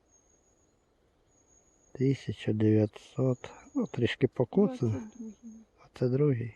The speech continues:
Speaker 2: Мгм.
Speaker 1: Так, мабуть, двадцять другий. Полтинник, друзі. П'ятдесят копійок.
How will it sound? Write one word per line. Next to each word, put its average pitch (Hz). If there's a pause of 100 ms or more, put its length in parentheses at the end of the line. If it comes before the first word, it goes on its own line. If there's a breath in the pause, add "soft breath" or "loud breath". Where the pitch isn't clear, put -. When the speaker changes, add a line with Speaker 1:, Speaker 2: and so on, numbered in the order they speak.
Speaker 2:
Мгм. 254 (4000 loud breath)
Speaker 1:
Так, 101
мабуть, 120 (180)
двадцять 110
другий. - (1400 loud breath)
Полтинник, 135 (360 loud breath)
друзі. 117 (360 loud breath)
П'ятдесят 123
копійок. 117